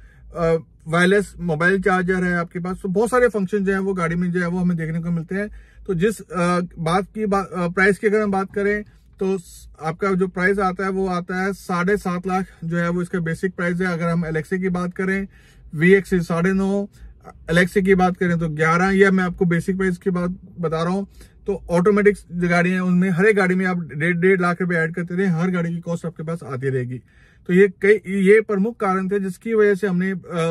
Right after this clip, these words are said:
जो है वो Brezza को prefer किया। तो I hope दोस्तों आपको ये वीडियो अगर अच्छी लगे तो आप वीडियो को like कीजिएगा, subscribe कीजिएगा और share कीजिएगा। Overall अगर आप मुझसे पू-, अ, मुझसे reason पूछते हैं कि हमने Brezza को क्यों पसंद किया, तो ये इसके प्रमुख कारण रहे थे जिसकी वजह से हमने Brezza को पसंद किया।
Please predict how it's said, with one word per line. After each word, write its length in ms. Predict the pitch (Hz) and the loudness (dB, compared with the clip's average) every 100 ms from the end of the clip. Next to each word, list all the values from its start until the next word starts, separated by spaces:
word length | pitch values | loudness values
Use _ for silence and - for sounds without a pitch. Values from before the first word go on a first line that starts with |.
| 165 | -4
जो 200 | 165 175 | -4 -2
है 140 | 180 | 0
वो 140 | 196 190 | 2 0
Brezza 320 | 160 160 180 | -2 -4 -4
को 100 | 180 | -6
prefer 360 | 180 156 160 | -6 -6 -6
किया। 280 | 165 175 185 202 - _ _ _ _ _ - | -8 -6 -6 -8 -16 _ _ _ _ _ -4
तो 140 | 196 | -2
I 180 | 170 165 | 0 4
hope 240 | 202 202 | 6 6
दोस्तों 300 | 202 196 220 | 4 4 2
आपको 880 | 185 180 - _ _ _ _ - 190 | 0 -4 -8 _ _ _ _ 0 4
ये 120 | 190 | 4
वीडियो 360 | 185 175 180 190 | 4 4 2 2
अगर 160 | 170 | 0
अच्छी 220 | 175 - 185 | -2 -2 0
लगे 340 | 160 180 208 | 2 2 0
तो 120 | 190 | -2
आप 120 | 175 | -4
वीडियो 260 | 170 165 160 | -2 -2 -4
को 100 | 160 | -4
like 240 | 139 156 | -2 -2
कीजिएगा, 460 | 180 175 185 185 185 | -2 -2 0 0 -2
subscribe 520 | - 151 - 156 165 | -4 -6 -2 -2 0
कीजिएगा 340 | 185 180 185 185 | 0 0 0 -2
और 80 | |
share 200 | 175 170 | -2 -4
कीजिएगा। 480 | 170 175 180 185 196 - - _ _ _ _ - | -2 -2 0 0 -2 -6 -18 _ _ _ _ 2
Overall 380 | 185 214 240 226 | 6 8 6 4
अगर 160 | 214 214 | 2 0
आप 100 | 202 | 0
मुझसे 220 | 196 202 | -2 -2
पू-, 640 | 185 185 - 123 - 180 | -4 -8 -12 -20 -12 -4
अ, 180 | 170 175 | -2 0
मुझसे 260 | 170 175 196 | 0 0 2
reason 280 | 170 190 | 2 0
पूछते 280 | 190 185 190 | 0 -4 -4
हैं 80 | 196 | -4
कि 80 | 190 | -2
हमने 200 | 170 185 | -2 -2
Brezza 340 | 170 165 180 | -2 -2 -2
को 120 | 180 | -4
क्यों 260 | 185 - 208 | -6 -2 -2
पसंद 320 | 196 185 180 | 0 -2 -4
किया, 260 | 175 175 202 | -4 -4 -6
तो 380 | 220 - _ 156 | -8 -20 _ 2
ये 220 | 196 226 | 6 6
इसके 220 | 196 208 | 4 0
प्रमुख 340 | 196 185 190 | 2 2 0
कारण 280 | 185 165 170 | 0 -2 -2
रहे 160 | 160 160 | -2 -4
थे 140 | 190 | -4
जिसकी 280 | 170 - 214 | -6 -4 -2
वजह 180 | 196 170 | 0 -2
से 100 | 175 | -4
हमने 200 | 165 165 | -6 -6
Brezza 300 | 156 151 160 | -6 -6 -8
को 80 | 170 | -8
पसंद 300 | 156 156 160 | -8 -8 -4
किया। 180 | 196 | -4